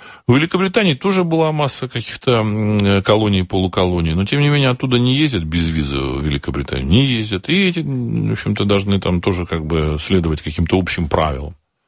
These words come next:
Также, я думаю, что со всеми странами, бывшими С Н Г. Причем, м, э, не то, что народы, но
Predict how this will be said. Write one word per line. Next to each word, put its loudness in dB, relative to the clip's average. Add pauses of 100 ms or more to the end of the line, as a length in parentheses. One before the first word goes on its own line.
(640)
Также, 2
я 2
думаю, 2
что -4
со -2
всеми 2
странами, 2
бывшими 0
С -4
Н -4
Г. -8
Причем, 0 (160)
м, -8
э, 2
не 6
то, 0
что 0
народы, 0
но 0